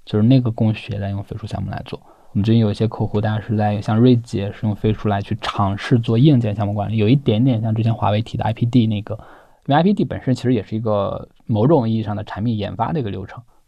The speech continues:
就它也是有相对确定的一些工作的动作和节点，所以类似这样的都可以用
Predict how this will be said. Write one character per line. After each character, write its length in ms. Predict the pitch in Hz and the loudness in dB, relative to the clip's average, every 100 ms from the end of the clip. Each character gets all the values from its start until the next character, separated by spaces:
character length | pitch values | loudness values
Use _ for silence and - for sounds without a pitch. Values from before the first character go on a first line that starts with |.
| - | -6
就 100 | 104 | -4
它 140 | - | 2
也 120 | 135 | 2
是 120 | 90 104 | 2 -2
有 140 | 95 | -2
相 140 | 104 104 | -2 -2
对 100 | 98 | -2
确 260 | - 113 | -4 -4
定 160 | 110 101 | -2 -2
的 80 | 98 | -4
一 40 | |
些 300 | - 104 104 - _ _ - | -6 -6 -6 -10 _ _ -6
工 200 | 107 101 | -2 0
作 200 | 98 95 | 0 -2
的 260 | 95 95 - | -2 -6 -2
动 200 | 113 101 | 0 0
作 120 | 104 | -2
和 120 | - | -8
节 180 | 107 104 | -8 -8
点， 180 | 113 113 - - | -10 -12 -14 -4
所 140 | 123 | 2
以 60 | 139 139 | 2 4
类 160 | 165 | 2
似 100 | 165 139 | 2 2
这 80 | |
样 120 | 147 127 | 2 2
的 80 | |
都 160 | 107 131 | 0 -2
可 160 | 139 113 | -2 -4
以 100 | 101 | -2
用 160 | 95 | -4